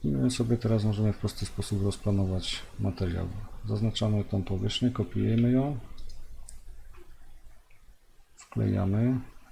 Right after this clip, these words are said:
Ja ją tu najpierw położę obok, żeby sobie chwycić za drugi róg. I tu możemy wyciąć pierwszy element.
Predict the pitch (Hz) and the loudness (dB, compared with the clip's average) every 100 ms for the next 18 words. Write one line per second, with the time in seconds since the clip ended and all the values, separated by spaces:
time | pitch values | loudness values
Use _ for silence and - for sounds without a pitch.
0 | - 104 104 101 104 101 95 98 - - | -6 -2 0 0 0 0 0 -4 -6 -12
1 | - - - - - - - - - 107 | -16 -16 -14 -16 -16 -16 -16 -14 -4 0
2 | 104 92 92 110 110 107 104 101 - 95 | 2 0 -2 0 0 0 -2 -2 -4 -2
3 | 90 104 - 90 92 90 95 95 117 120 | -4 -6 -6 -2 -2 -2 -2 0 2 0
4 | - - - - - - - _ _ - | -4 -10 -12 -20 -20 -20 -20 _ _ -20
5 | - - - - - - - - - 110 | -20 -20 -20 -20 -20 -20 -20 -20 -6 -4
6 | - 107 104 95 - 104 95 98 95 92 | 0 0 0 -4 -8 -4 0 0 0 -2
7 | - 95 - 101 92 - 101 101 107 123 | -2 -4 -2 -2 -2 -2 -2 0 2 2
8 | 151 - - | 0 -6 -14